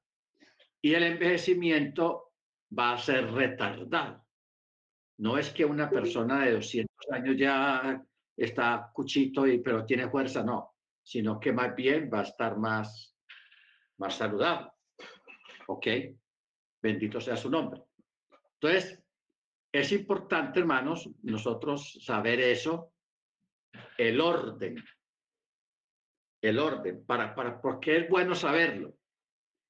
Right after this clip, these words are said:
Es bueno saberlo para que cuando vengan los eventos, usted ya sabe qué es lo que viene. No estar ahí esperando el porrazo que no sabe de qué lado viene, no.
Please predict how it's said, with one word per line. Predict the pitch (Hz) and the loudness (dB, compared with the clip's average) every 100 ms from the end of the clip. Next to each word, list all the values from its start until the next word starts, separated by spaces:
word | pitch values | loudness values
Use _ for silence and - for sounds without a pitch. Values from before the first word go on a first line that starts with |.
| _ - | _ 0
Es | 127 135 | 0 2
bueno | 165 165 170 | 2 2 0
saberlo | 175 165 151 139 135 160 190 - _ _ - _ _ _ - | 0 2 2 0 0 0 -2 -10 _ _ -20 _ _ _ -4
para | 123 117 | -2 -2
que | 131 - | -4 -4
cuando | 131 117 110 117 110 110 | -2 -2 0 0 0 -2
vengan | 127 127 123 151 147 | -2 -2 -2 -4 -2
los | 131 113 | -2 -2
eventos, | 113 113 117 110 - 151 - - _ _ _ - | 0 0 0 -4 -10 -12 -12 -20 _ _ _ -10
usted | 107 - 113 | -6 -2 0
ya | 117 | 0
sabe | 117 131 120 117 | -2 -2 -2 -4
qué | - 113 | -4 -4
es | 107 | -4
lo | 110 113 | -4 -8
que | - | -6
viene. | 95 127 135 - _ _ _ _ _ _ _ - - - _ _ - | -2 0 -2 -4 _ _ _ _ _ _ _ -20 -20 -20 _ _ -6
No | 110 113 | -2 -2
estar | 113 127 | -2 -2
ahí | 120 120 | 2 2
esperando | 113 - 131 120 113 120 | 0 -2 0 0 0 -2
el | - | -2
porrazo | 104 95 101 98 - | -4 -4 -2 -4 -4
que | 120 | -4
no | 107 | -4
sabe | - 117 113 | -2 -2 0
de | 104 | -2
qué | - | -4
lado | 101 107 113 | -2 0 0
viene, | 113 110 | 0 0
no. | 104 113 - | -2 -6 -8